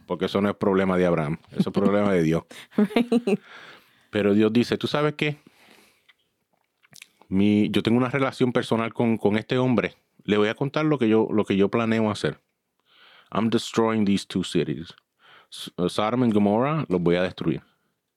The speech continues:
Speaker 1: Y Abraham dice, <laughs> "Perdóname, eh, Señor Dios, este,
Speaker 2: <laughs>
Speaker 1: pero, eh,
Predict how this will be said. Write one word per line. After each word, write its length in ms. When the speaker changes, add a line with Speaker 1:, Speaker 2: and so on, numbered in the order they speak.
Speaker 1:
Y 160
Abraham 800
dice, 420
<laughs> 840
"Perdóname, 720
eh, 420
Señor 380
Dios, 340
este, 440
Speaker 2:
<laughs> 600
Speaker 1:
pero, 640
eh, 560